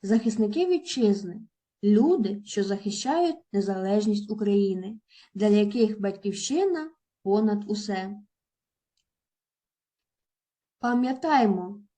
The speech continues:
хто ми, чиїх батьків, і будьмо великими українцями. Ви впорались з усіма завданнями. Ви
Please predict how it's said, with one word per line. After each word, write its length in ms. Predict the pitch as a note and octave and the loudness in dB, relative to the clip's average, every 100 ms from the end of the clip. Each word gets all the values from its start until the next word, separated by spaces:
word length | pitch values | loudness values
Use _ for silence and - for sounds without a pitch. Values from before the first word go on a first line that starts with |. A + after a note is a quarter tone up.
| _ | _
хто 520 | - _ A3 A3+ A#3+ | -20 _ 2 4 4
ми, 300 | G#3 G3 A3+ - _ _ _ | 0 -2 -6 -12 _ _ _
чиїх 380 | - B3 F#4 D4 | -2 2 4 4
батьків, 720 | A3 G#3+ - G#3 G#3+ G3+ - _ _ | 2 0 -4 -4 -2 -4 -8 _ _
і 140 | - G3+ | 0 0
будьмо 520 | F3 C#4 F#4+ D4+ C#4+ | 2 2 2 0 0
великими 600 | F#3 F3+ G3 G#3 G#3 G3 | -2 -2 -2 0 0 -2
українцями. 920 | G3 G3+ G3 F#3+ F#3 F3+ F#3 F#3+ G3+ G#3 - _ _ _ _ _ _ - _ - | -4 -2 -2 -2 -4 -8 -10 -10 -10 -12 -16 _ _ _ _ _ _ -20 _ -6
Ви 240 | G3+ D#4 | 0 0
впорались 680 | D5 - - C#4+ F#4+ F#4 D#4+ | 0 -4 -2 2 4 2 2
з 80 | A3 | 2
усіма 420 | G#3+ A3 G#3 B3 | 0 2 2 2
завданнями. 800 | A#3 A3+ G3+ F#3 F#3 F#3 F#3 G#3+ - _ - | 0 -2 -2 -6 -6 -10 -10 -12 -16 _ -12
Ви 500 | F3+ G3+ C4+ G4 | 0 2 4 2